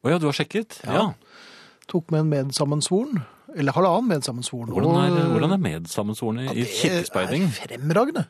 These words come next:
Speaker 1: Ja,
Speaker 2: Ja, ja,
Speaker 1: har
Speaker 2: ja.
Speaker 1: man egne luer da?
Speaker 2: Ja, ja, vi har noen egne håndtrykk. Ehm, det var naturlig å først, eh, nærme seg, eh,
Speaker 1: Forsiktig?
Speaker 2: forsiktig.
Speaker 1: Ja.
Speaker 2: Ehm,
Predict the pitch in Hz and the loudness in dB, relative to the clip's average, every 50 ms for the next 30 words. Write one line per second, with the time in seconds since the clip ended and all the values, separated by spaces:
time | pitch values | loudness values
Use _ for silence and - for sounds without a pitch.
0 | _ _ - 151 147 - - 92 98 107 - 196 226 208 139 131 143 127 98 92 | _ _ -2 -2 -2 -2 -4 -8 -6 -4 -2 -2 0 0 0 0 -2 -2 -2 -2
1 | 98 101 110 117 98 80 - - 85 95 127 180 233 - _ - _ _ - - | -2 -2 -2 -4 -4 -6 -6 -6 -4 -2 -2 -4 -4 -6 _ -20 _ _ -16 -14
2 | 226 247 - - 190 196 185 160 147 117 123 143 - - 113 120 127 135 135 135 | -14 -14 -10 -6 -2 -2 -2 0 -2 -4 -4 -6 -8 -8 -8 -10 -10 -10 -10 -8
3 | 123 113 110 110 113 - 113 - 127 - - - - - _ - - _ - - | -8 -8 -10 -10 -12 -14 -12 -14 -14 -14 -14 -18 -20 -18 _ -20 -20 _ -20 -18
4 | - - - - - _ _ 160 151 170 190 202 208 208 202 - _ _ _ _ | -18 -18 -18 -20 -20 _ _ 0 2 2 2 2 0 -2 -4 -8 _ _ _ _
5 | _ _ _ _ 226 165 196 202 214 196 185 185 170 190 202 240 226 208 170 - | _ _ _ _ -20 -18 -18 -18 -20 -20 -16 -12 -8 -2 0 0 0 0 -2 -4
6 | 147 131 117 131 143 151 - 139 123 - - 113 - - _ _ - 151 139 135 | -8 -8 -6 -6 -6 -6 -6 -6 -8 -8 -10 -12 -12 -12 _ _ -12 -10 -10 -8
7 | 131 127 120 117 113 107 117 107 104 113 120 120 131 - 131 - 160 165 214 190 | -8 -10 -10 -12 -12 -14 -16 -18 -18 -20 -20 -20 -20 -20 -20 -18 -16 -16 -16 -16
8 | 185 _ 240 220 196 202 175 143 131 123 123 - - - - - - - 208 170 | -16 _ -10 -8 -2 -2 -2 -2 -4 -8 -10 -8 -8 -8 -10 -10 -14 -14 -14 -12
9 | 123 117 117 120 127 123 131 - - - - - - _ - - - - _ - | -12 -12 -12 -14 -16 -16 -10 -6 -6 -4 -4 -6 -8 _ -18 -18 -18 -20 _ -14
10 | - - 98 - _ _ - - - _ - - 90 120 180 196 185 _ _ 170 | -14 -12 -14 -14 _ _ -18 -18 -18 _ -8 -4 0 0 0 0 -2 _ _ 0
11 | 160 170 175 175 175 175 175 175 180 175 180 | 0 2 2 2 0 0 0 -2 -2 -4 -6